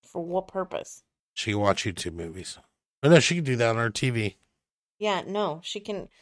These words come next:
Speaker 1: She's gonna lose all of the, um,
Speaker 2: Yeah.
Speaker 1: mobile devices. We're gonna call them that.
Speaker 2: Okay, so she can be on
Speaker 1: She
Speaker 2: the
Speaker 1: can
Speaker 2: computer
Speaker 1: keep her,
Speaker 2: downstairs.
Speaker 1: she can keep her computer, uh, downstairs. She can be on the computer downstairs, and she can be on her T V upstairs if she wants.
Speaker 2: Yeah.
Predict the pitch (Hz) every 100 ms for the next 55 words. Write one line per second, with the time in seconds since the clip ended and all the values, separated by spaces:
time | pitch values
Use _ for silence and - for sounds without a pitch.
0 | _ - 226 214 247 233 180 185 190 -
1 | 151 160 175 147 143 131 - - _ _
2 | - 151 135 113 101 175 175 175 165 139
3 | 139 120 110 - - - 160 165 165 -
4 | 151 127 98 50 50 _ _ _ _ 113
5 | 101 101 95 - 120 160 147 143 127 -
6 | 330 127 107 104 95 - 90 78 - 240
7 | 269 240 277 294 294 - 277 - 254 233
8 | 226 - _ - 202 196 202 185 185 -
9 | 165 170 190 196 233 233 226 208 202 185
10 | 185 180 190 180 180 180 175 185 170 156
11 | - - 156 160 151 - 196 202 208 -
12 | 147 131 - - - -